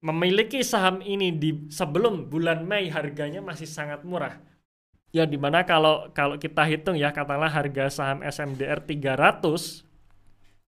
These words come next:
ya, tiga ratus. Waktu itu P B V-nya hanya nol koma tiga kali, nol koma tiga, nol koma empat,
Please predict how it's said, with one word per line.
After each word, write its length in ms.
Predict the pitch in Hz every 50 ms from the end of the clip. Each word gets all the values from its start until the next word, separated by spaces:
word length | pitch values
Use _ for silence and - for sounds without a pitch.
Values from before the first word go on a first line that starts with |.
| _ _ _ _ _ _ _
ya, 240 | - 123 123 135 135
tiga 320 | - 139 139 131 131 127
ratus. 560 | 131 156 165 160 160 135 131 - - - - - _ _ _ _ _ _ _ _ _ _ _ _ _ _ -
Waktu 560 | 143 143 143 147 147 - - 160 156 160 160
itu 480 | 160 - 220 233 240 240 240 240 240 240
P 160 | 214 196 180
B 160 | 156 165 160
V-nya 240 | 165 190 208 233 208
hanya 320 | 190 180 180 180 185 185
nol 320 | 185 190 202 202 202 202 196
koma 400 | 196 202 196 190 196 190 190 190
tiga 400 | - 190 175 151 170 170 170 165
kali, 320 | 175 180 170 156 139 135
nol 320 | 131 147 160 160 165 160
koma 320 | 165 170 160 165 165 160 160 165
tiga, 240 | 160 160 160 151 160
nol 320 | 175 175 175 165 160 160 160
koma 320 | 165 151 151 151 147 151
empat, 320 | 147 147 147 131 127 -